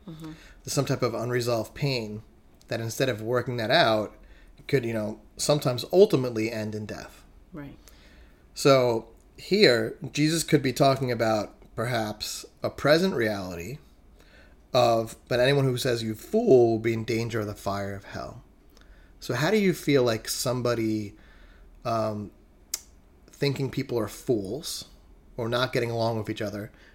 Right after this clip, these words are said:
Speaker 2: how does that create a present version of hell? On earth?
Speaker 1: Oof. So many things. I mean,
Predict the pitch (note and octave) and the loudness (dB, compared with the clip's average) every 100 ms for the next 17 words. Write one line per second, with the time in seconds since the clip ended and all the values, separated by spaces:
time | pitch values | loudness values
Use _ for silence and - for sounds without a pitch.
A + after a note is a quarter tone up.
0 | - C3+ F3 D#3 C#3 - C3 B2 A2+ - | -6 0 2 2 0 0 0 0 -2 -8
1 | - A2+ G#2+ G#2+ G#2+ G2+ G2+ F#2 F#2 G2+ | -6 -6 -6 -8 -8 -8 -8 -10 -12 -16
2 | - - - - F#2 - F2+ - - - | -20 -20 -20 -16 -14 -12 -12 -14 -20 -20
3 | - - - - - G2+ E2+ - - - | -20 -20 -20 -20 -12 -10 -10 -14 -20 -20
4 | - - - - E3+ F#3+ - - - - | -20 -20 -20 -20 -18 -18 -20 -20 -20 -20
5 | - - F3 E3+ - G#3+ F3 D#3 E3 E3 | -16 -10 -6 -6 -4 -6 -6 -6 -4 -4
6 | D#3 D3+ D#3+ | -4 -4 -6